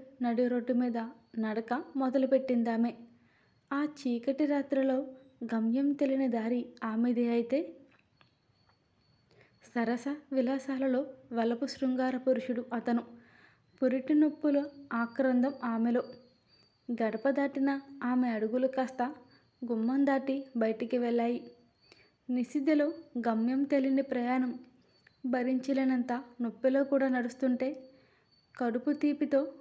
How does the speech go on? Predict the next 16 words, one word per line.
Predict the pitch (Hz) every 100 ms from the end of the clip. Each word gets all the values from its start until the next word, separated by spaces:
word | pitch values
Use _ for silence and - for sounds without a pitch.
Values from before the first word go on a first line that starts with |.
| -
భారంగా | 226 214 226 247 247 294 - - _ _ _ _ -
నడుస్తుంది | 247 247 254 - 240 233 233 - 240
ఇరవై | 226 220 262 - 254
ఒక్కేళ్ల | 240 - 247 247 262
ఆద్య. | 233 214 196 226 226 - _ _ _ _ _ _ _ _ _ _ _ _ _ _ _ _ _ _ _ _ _ _ _ _ _ - _ -
చెన్నై. | 233 240 247 - - _ _ _ _ _ _ _ _ _ _ _ _ -
అది | 254 247
ఒక | 240 247 320
అందమైన | 233 226 240 247 262
కళ్యాణ | 277 233 220 226 240
మండపం. | 233 220 214 233 - - - _ _ _ -
"ఏవండి, | 233 233 254 254 240 - - -
మన | 226 233
అబ్బాయి | 214 208 247 247 277
కనిపించట్లేదు" | - 240 240 277 269 269 247 233 - - _ _ _ _ _ _ 240
అని | 240 294 -